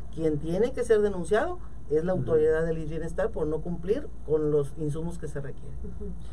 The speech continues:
Speaker 2: Este,
Speaker 1: Gracias.
Speaker 2: me, me, me están preguntando si, si ya no está el doctor de la Mora, ya no tiene,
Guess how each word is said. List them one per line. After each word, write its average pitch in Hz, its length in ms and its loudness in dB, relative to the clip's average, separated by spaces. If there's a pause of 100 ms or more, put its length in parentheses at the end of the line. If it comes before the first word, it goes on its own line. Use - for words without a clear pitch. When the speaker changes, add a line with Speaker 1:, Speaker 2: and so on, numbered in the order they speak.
(840)
Speaker 2:
Este, 143 300 8
Speaker 1:
Gracias. 175 160 10
Speaker 2:
me, 190 160 12
me, 196 280 -2
me 147 140 8
están 175 240 4
preguntando 170 720 4
si, 139 400 0
si 123 500 -2
ya 147 120 6
no 165 100 6
está 165 340 0
el 160 80 2
doctor 151 260 2
de 156 100 6
la 139 100 4
Mora, 151 240 4
ya 156 100 4
no 160 100 2
tiene, 156 300 2